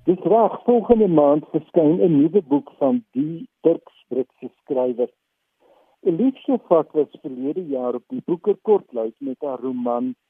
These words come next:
Ten Minutes, Thirty-eight Seconds in This Strange World,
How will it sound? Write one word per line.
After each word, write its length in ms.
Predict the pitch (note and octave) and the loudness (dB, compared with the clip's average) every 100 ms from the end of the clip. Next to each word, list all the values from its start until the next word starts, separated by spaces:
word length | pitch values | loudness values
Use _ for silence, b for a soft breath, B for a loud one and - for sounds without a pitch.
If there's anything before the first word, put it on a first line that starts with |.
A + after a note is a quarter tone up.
| _ _ _ | _ _ _
Ten 300 | A3 A3+ G#3 | 0 2 2
Minutes, 380 | C#3 B2+ B2+ _ _ _ _ | 0 -2 -4 _ _ _ _
Thirty-eight 560 | G3+ - D#3+ E3+ D3+ _ - | -12 -10 -6 -4 -6 _ -10
Seconds 600 | D3+ - C#3+ B2+ - _ | -10 -6 -6 -6 -10 _
in 160 | - B2+ | -12 -8
This 180 | A2+ A#2+ | -8 -8
Strange 580 | _ _ D3 C3+ C3 C3 - | _ _ -2 0 -2 -6 -2
World, 420 | C#3+ B2 A2 G#2 | 2 2 0 -6